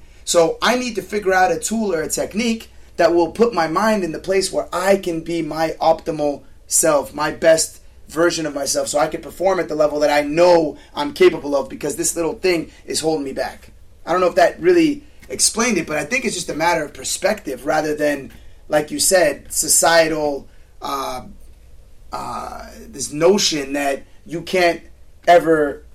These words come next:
express that anything is wrong. 'Cause if you look at it from another angle,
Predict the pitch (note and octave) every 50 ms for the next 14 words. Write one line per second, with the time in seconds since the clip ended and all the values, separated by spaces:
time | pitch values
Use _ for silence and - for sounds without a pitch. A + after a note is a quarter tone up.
0 | - - D3 D3 - - - - E3+ E3 D#3+ D3+ D3 - D3 D3 D3 D#3+ D#3+ E3
1 | D3+ - D3+ D3 C#3 C3+ B2 - E3 F3+ D#3+ C3 A2+ - - C#3 C#3 D3 D3 D3
2 | D3+ E3 G3+ G3+ G3+ F3+ E3+ D#3+ D#3 D3+ D3 - C#3 C3 C#3 D3 F#3 G#3+ G3 F3
3 | E3 D#3 D3+ D3+ D3 D#3 D3+ D3 C#3+ -